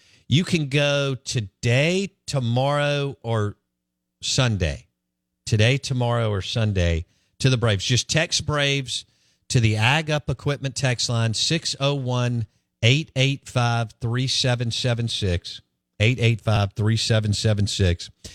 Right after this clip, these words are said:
and we'll give away four pairs of tickets to the Braves games this weekend. Friday, you get to pick Friday, Saturday, or Sunday. Now,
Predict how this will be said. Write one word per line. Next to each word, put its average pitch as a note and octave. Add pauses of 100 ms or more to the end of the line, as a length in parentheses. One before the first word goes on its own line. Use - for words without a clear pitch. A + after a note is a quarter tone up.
(200)
and A2+
we'll B2+
give C#3+
away B2+
four D#3+
pairs C#3+
of A2+
tickets A#2+
to A#2+
the G#2
Braves G#2
games F#2+
this F#2
weekend. E2 (1300)
Friday, A#2 (720)
you A#2
get C3
to E3
pick A2+
Friday, A#2+ (180)
Saturday, G#2
or F2+
Sunday. D#2+ (460)
Now, B2